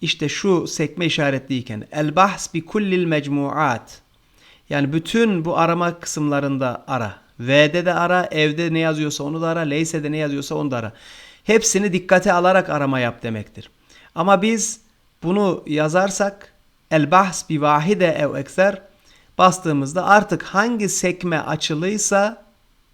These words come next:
bir tek oradakini arar, bir tek istevhamnayı arar. Bunu da böylece belirtmiş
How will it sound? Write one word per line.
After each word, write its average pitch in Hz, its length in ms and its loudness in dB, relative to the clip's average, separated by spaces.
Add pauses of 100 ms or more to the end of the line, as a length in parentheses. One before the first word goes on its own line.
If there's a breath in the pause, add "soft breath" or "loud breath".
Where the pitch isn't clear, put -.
(1120)
bir 180 80 -6
tek 175 180 2
oradakini 151 420 0
arar, 123 240 -2
bir 156 60 -10
tek 165 160 -6
istevhamnayı 139 840 -4
arar. 98 360 -12 (1200)
Bunu 185 160 0
da 156 120 2
böylece 147 380 2
belirtmiş 143 640 -6